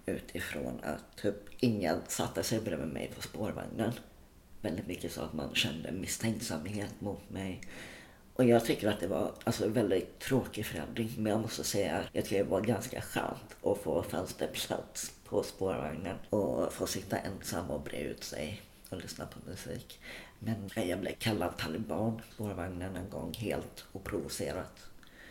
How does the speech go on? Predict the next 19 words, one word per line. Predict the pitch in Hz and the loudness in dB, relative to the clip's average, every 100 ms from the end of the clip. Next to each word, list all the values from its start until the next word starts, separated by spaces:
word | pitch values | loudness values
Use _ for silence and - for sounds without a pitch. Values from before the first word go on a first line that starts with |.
| - - | -18 -2
Eller | 104 87 87 | 2 4 6
oavsett | 107 95 - 87 80 | 6 4 2 0 -2
om | 78 - | -4 0
det | 73 | 0
är | 92 | 2
oprovocerat | 87 - 78 76 - 85 95 - | 0 -2 -4 -4 -2 0 0 -4
eller | 104 | -8
inte, | - - | -8 -6
är | - 60 | -4 -4
det | - | -6
inte | - - | -8 -10
okej. | - - - - - - - - | -8 -6 -6 -8 -14 -16 -18 -10
Och, | - - - - - | -10 -10 -14 -14 -6
eh, | 71 73 - - - - - | -4 -4 -4 -8 -14 -18 -8
ganska | - 117 - 95 | 2 2 2 -2
nyligen | 104 117 85 71 110 107 - | 0 2 2 0 0 0 4
blev | 104 62 | 2 4
jag | - - - | 2 0 -6
typ | - 90 | -4 -4